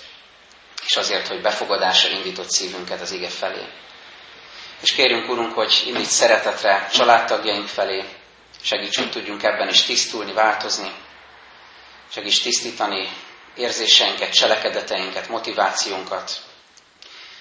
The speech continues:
és kérünk, hogy indíts szeretetre itt a gyülekezetben is egymás felé, és a nemzetünkben is munkáld ezt, hiszen ez, ez az, ami igazán előre vihet bennünket.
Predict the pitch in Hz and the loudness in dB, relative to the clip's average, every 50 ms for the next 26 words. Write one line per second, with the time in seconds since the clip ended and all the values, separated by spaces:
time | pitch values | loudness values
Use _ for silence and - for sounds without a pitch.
0 | - - - - - _ _ 110 117 - - - - 123 107 107 101 101 107 98 | -20 -20 -20 -20 -20 _ _ -2 4 4 4 4 4 2 2 0 -2 -4 -4 -4
1 | 104 101 95 92 92 - - 123 113 107 98 - 90 - - 101 95 92 92 - | -4 -4 -4 -2 -2 2 2 4 4 2 2 0 -2 -4 -2 -4 -4 -4 -6 -6
2 | 101 110 117 107 104 104 - 110 - 113 95 90 107 92 92 - - 113 104 104 | -6 -2 0 0 0 0 0 -2 -2 -2 -2 -2 -4 0 2 2 2 2 0 0
3 | 104 98 95 - - - 104 95 95 95 95 - - - - - _ _ _ _ | 0 2 2 2 2 2 0 -2 -2 -4 -6 -8 -12 -16 -20 -20 _ _ _ _
4 | _ _ _ - - - - 113 101 98 95 92 95 90 - - 95 92 95 92 | _ _ _ -4 0 2 2 2 2 0 -2 -2 -4 -6 -6 -8 -4 -2 -2 -2
5 | 92 92 92 - - - - - - - - 117 113 107 - - 101 - 104 95 | 0 2 2 2 2 2 0 -4 -8 -12 -12 -12 -10 -8 -2 0 2 2 2 0
6 | 90 90 - - - - - - - - - - - - - _ _ _ - - | 0 0 0 -2 -2 -4 -10 -14 -14 -18 -20 -20 -20 -20 -20 _ _ _ -8 -6
7 | - 107 98 95 92 90 - - - - - - 104 104 113 113 - 101 92 92 | -4 -2 -2 -2 0 0 0 -2 -2 -4 -6 -4 -4 -2 0 0 0 0 0 -4
8 | 92 90 95 90 - 92 90 90 92 92 95 92 92 90 87 95 92 90 90 - | -4 -4 -4 -4 -4 -4 -4 -4 -4 -4 -2 -2 -2 -4 -4 -4 -6 -8 -8 -8
9 | 92 92 87 87 90 90 - - - - - | -8 -8 -8 -10 -14 -12 -14 -14 -14 -14 -16